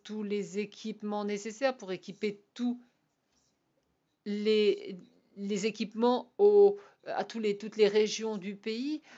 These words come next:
Euh, certaines régions n'avaient, avaient absolument zéro équipement. Il fallait donc les équiper de zéro et il fallait organiser toutes les, euh, ressources qui arrivaient de Accra ou de Nairobi, euh,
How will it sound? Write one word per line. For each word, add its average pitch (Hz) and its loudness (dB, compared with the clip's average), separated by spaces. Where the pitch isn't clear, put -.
Euh, 202 -6
certaines 214 -4
régions 220 -8
n'avaient, 190 -10
avaient 196 -6
absolument 226 -6
zéro 220 -2
équipement. 226 -10
Il 262 -8
fallait 202 -4
donc 196 -12
les 208 -6
équiper 208 -8
de 202 -6
zéro 214 -6
et 214 0
il 202 -10
fallait 202 -2
organiser 202 -4
toutes 208 -18
les, 202 -4
euh, 190 -4
ressources 202 -2
qui 202 -4
arrivaient 190 -2
de 185 -6
Accra 196 -6
ou 220 -4
de 202 -8
Nairobi, 175 -8
euh, 175 -12